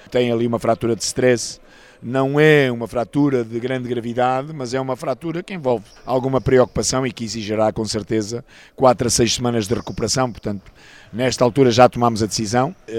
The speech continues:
até porque ele tem contrato para o ano, não queremos correr nenhum risco de atrasar uma eventual recuperação. Ele já está a ser tratado, está nesta altura a ser tratado pela clínica, pela Fisiomar, e, e a ideia é parar.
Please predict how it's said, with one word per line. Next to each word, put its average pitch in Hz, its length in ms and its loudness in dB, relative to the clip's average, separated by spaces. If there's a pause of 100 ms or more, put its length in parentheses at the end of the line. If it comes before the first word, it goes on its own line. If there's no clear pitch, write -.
até 104 160 -4
porque - 160 -4
ele 104 80 -2
tem 101 340 -2 (220)
contrato 135 400 2
para 139 120 4
o 127 120 10
ano, 131 260 6
não 127 160 -4
queremos 123 260 -2
correr 123 280 -2
nenhum 151 360 0
risco 127 360 0 (180)
de 120 140 -2
atrasar 131 420 4
uma 131 100 2
eventual 127 360 4
recuperação. 135 720 -2 (540)
Ele 139 200 -4
já 127 120 -2
está 120 180 0
a 120 60 2
ser 120 180 -4
tratado, 151 680 4
está 120 240 -6
nesta 113 240 -6
altura 113 440 -2 (120)
a 131 120 -2
ser 127 160 2
tratado 120 380 4
pela - 200 -4
clínica, 151 480 4
pela 123 160 0
Fisiomar, 117 640 6
e, 113 840 0 (260)
e 113 140 -2
a 117 40 2
ideia 135 280 6
é - 20 4
parar. 117 360 4